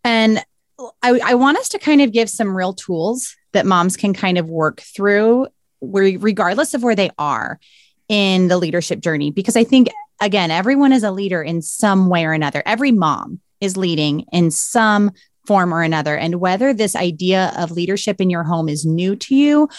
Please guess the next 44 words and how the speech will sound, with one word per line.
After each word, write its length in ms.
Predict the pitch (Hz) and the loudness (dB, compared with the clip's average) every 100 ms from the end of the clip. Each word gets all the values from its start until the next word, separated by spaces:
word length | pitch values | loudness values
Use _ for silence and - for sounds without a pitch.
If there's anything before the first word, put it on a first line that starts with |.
| - - _ | -20 -20 _
or 340 | 214 226 233 | 4 4 6
you 200 | 233 214 | 4 4
would 120 | 202 196 | 4 4
already 300 | 185 190 180 | 2 2 -2
say, 240 | - 165 | -2 -2
"Oh 140 | 170 226 | 0 0
yeah, 380 | 202 196 160 - | 0 0 -2 -2
I've 240 | 180 202 | -4 -2
been 240 | 190 165 | -4 -4
leading 320 | 160 175 196 185 | -6 -4 -4 -2
for 120 | 170 | -2
a 40 | |
long 220 | 160 170 180 | 0 0 0
time," 260 | 175 151 - | -2 -4 -2
you're 140 | 185 | -2
somewhere 440 | - - 285 339 294 | -2 0 2 4 4
in 120 | 220 | 4
the 80 | 175 | 2
journey. 480 | 160 147 135 - - - - _ | -2 -2 -4 -8 -12 -20 -20 _
And 180 | - 233 | 4 4
so 180 | 226 226 | 6 4
before, 600 | 214 240 247 302 311 359 427 - - | 4 0 0 0 2 2 0 -4 -8
before 300 | 262 - 294 | -6 -2 0
you 160 | 349 | 0
jump 240 | - 277 254 | 2 2 4
into 220 | 233 226 | 2 2
a 60 | |
few 200 | 196 208 | 0 -4
tools 320 | 196 185 170 185 | -6 -4 -2 -2
with 120 | 185 | 0
everybody, 560 | 160 160 160 151 151 - - _ _ - | 0 0 0 0 -2 -6 -20 _ _ 0
I 80 | 233 | 2
wanna 260 | 240 294 | 4 4
also 320 | 381 277 254 240 | 2 2 2 0
go 120 | 220 | 0
back 240 | 190 175 | 0 -2
and 100 | 190 | -4
look 140 | 180 180 | -6 -6
at 80 | - | -2
that 220 | 247 - | -2 -2
Titus 420 | - 156 165 170 | -6 -4 -4 -6
verse 260 | - 151 - | -6 -6 -4
real 120 | 135 | -6
quick. 340 | - - - | -6 -12 -10